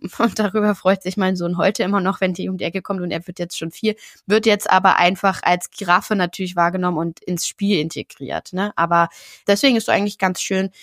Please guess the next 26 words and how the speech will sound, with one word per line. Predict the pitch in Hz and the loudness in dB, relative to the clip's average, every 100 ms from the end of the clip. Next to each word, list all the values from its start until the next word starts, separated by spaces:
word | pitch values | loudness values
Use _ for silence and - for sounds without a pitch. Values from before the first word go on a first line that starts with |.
| - | -18
zu | - 185 | -6 2
merken, | 175 190 | 2 2
also | 180 180 | -2 -2
wenn | 175 | -2
man | 175 175 | 0 0
da | 165 160 180 - _ _ _ _ _ - | 2 4 2 -2 _ _ _ _ _ -2
noch | 214 202 | 2 4
überlegt, | 202 196 262 269 | 4 6 6 4
was | 220 214 | 2 2
man | 196 | -2
schenken | 185 202 220 233 | -2 -2 0 0
kann, | 214 202 | 0 0
ist | 208 - | 0 -2
das | 185 | -4
eigentlich | 190 190 190 190 | -2 -4 -4 -2
auch | 185 196 | -4 -2
immer | 190 | -2
eine, | 185 185 - - - - | -2 -6 -14 -20 -20 -2
eine | 214 | -2
schöne | - 214 208 | 2 2 4
Möglichkeit. | 190 180 - 202 - 180 175 - _ | 2 -2 -4 -6 -4 -4 -4 -8 _
Und | - 240 | 4 6
natürlich | 233 - 214 214 | 4 4 4 4
so | - | 2
im | 196 196 | 0 2
Beikostalter | 185 190 - 208 - 190 196 196 | 2 0 0 -2 2 2 4 0